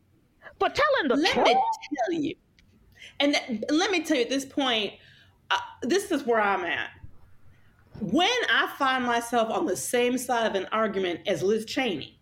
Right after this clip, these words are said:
Speaker 1: Girl.
Speaker 2: you know we are it, we are in a very bad place. Do not get less angry. Do not allow them to act like the insurrection didn't happen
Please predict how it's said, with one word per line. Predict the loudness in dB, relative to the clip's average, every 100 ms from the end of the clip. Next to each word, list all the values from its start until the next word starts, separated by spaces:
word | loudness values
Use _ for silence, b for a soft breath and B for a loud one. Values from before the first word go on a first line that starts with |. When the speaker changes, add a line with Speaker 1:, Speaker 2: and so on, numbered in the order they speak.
| 0
Speaker 1:
Girl. | 2 4 4 4 2 -2 -12 -20 _ _ _
Speaker 2:
you | 0 4 6 6
know | 4 4 4 4 2
we | 2 2 4 4
are | 2 -4 -6 0
it, | 0 0 2
we | 4 6
are | 4 4
in | 2 4
a | 2 0
very | 0 2 4 4 2 0 -4 -6 -2
bad | 0 0 -2 -6 -12 -12
place. | 0 0 0 -4 -6
Do | 2 2 4
not | 2 2 0
get | -2 0
less | 0 0
angry. | -2 -2 0 -2 -2 B 0
Do | 2 4 4
not | 2 2 -2 -10 -4 0
allow | 2 4 4
them | 2 2 0
to | 0 0
act | 2 2
like | 0
the | 0
insurrection | 2 2 2 2 2 2 2
didn't | 2 2 2
happen | 2 2 2 0